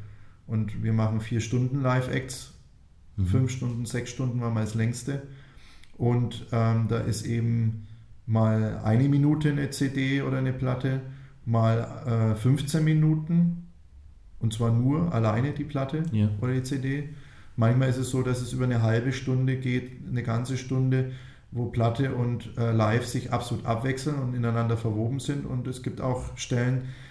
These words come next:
Speaker 1: wo eine halbe Stunde, Dreiviertelstunde nur live gespielt wird. Also da machen wir, ähn-, das haben wir uns, denke ich mal, oder ich mir von den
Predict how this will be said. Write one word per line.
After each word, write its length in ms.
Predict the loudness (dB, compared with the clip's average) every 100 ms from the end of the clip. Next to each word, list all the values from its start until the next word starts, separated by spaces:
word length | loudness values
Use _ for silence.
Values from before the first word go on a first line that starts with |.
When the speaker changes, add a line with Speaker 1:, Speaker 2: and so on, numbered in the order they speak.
| -8
Speaker 1:
wo 60 | -2
eine 220 | 2 4
halbe 280 | 4 2 0
Stunde, 640 | 0 0 2 4 2 0 -6 -14 -6 -2
Dreiviertelstunde 800 | 12 12 12 10 4 2 0 2
nur 600 | 2 4 4 4 4 2
live 420 | 4 4 4 2 -2
gespielt 440 | -6 -4 -4 -2
wird. 120 | -4
Also 180 | 0 0
da 260 | 2 2 2
machen 340 | 2 0 0
wir, 300 | 0 0 -2 -8 -16 -10
ähn-, 300 | 0 2 2
das 180 | -2 0
haben 160 | 0 2
wir 140 | 2
uns, 240 | 2 -2 0
denke 240 | -2 -2
ich 100 | -2
mal, 220 | 0 0
oder 180 | 0 0
ich 160 | -2 0
mir 140 | 0
von 220 | 0 0
den 340 | 2 2 0